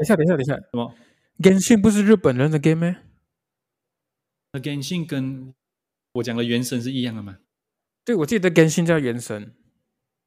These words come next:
Speaker 2: 呃，它的玩法
Speaker 1: 我一直以为它是日-，我一直以为它是日-，日本人的 game 欸。
Speaker 2: 它的玩法是不是跟 Zelda 一样的？
Speaker 1: 嗯，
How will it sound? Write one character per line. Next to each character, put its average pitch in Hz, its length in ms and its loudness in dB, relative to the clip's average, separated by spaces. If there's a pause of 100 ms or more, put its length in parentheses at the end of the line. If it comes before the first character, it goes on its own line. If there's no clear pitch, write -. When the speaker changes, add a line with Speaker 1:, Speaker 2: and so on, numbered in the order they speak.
(140)
Speaker 2:
呃， 110 800 -8 (180)
它 151 60 -4
的 151 80 4
玩 139 140 2
法 - 0 -
Speaker 1:
我 - 0 -
一 - 20 -2
直 302 80 0
以 - 80 2
为 226 80 2
它 196 100 2
是 196 120 -2
日-， 214 100 4 (280)
我 165 100 0
一 - 20 -6
直 311 140 -2
以 156 180 -4
为 156 100 2
它 165 160 -4
是 170 200 -6
日-， 190 100 -2 (260)
日 214 60 0
本 165 180 -4
人 117 140 -6
的 123 80 -10
game 120 260 -8
欸。 127 200 -16
Speaker 2:
它 175 80 -2
的 170 40 2
玩 185 160 0
法 165 120 -4
是 165 100 -8
不 170 60 0
是 - 20 -4
跟 135 460 -4
Zelda 135 360 -4
一 131 120 -6
样 120 180 -6
的？ 98 160 -14 (1300)
Speaker 1:
嗯， 196 140 -12